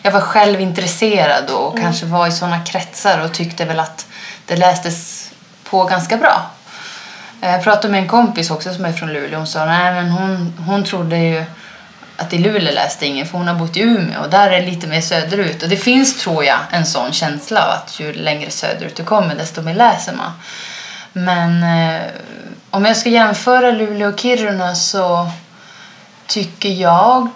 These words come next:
Speaker 1: nog att vi kommer ganska starkt. De, eh, är ju engagerade, de har bokfestival och lite sånt där. Men det har vi också nu <laughs> och vi kämpar på.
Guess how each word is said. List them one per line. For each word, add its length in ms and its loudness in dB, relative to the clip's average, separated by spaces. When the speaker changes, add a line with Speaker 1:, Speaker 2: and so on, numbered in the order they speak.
Speaker 1:
nog 360 0
att 180 0
vi 200 -6
kommer 300 -2
ganska 240 -4
starkt. 580 0
De, 400 -4
eh, 380 -4
är 40 -8
ju 140 -4
engagerade, 640 0
de 80 -2
har 100 -4
bokfestival 800 -2
och 60 -4
lite 140 -6
sånt 220 -6
där. 160 -2
Men 260 -6
det 100 -2
har 100 2
vi 160 4
också 300 0
nu 200 0
<laughs> 240 0
och 80 4
vi 60 4
kämpar 420 0
på. 200 2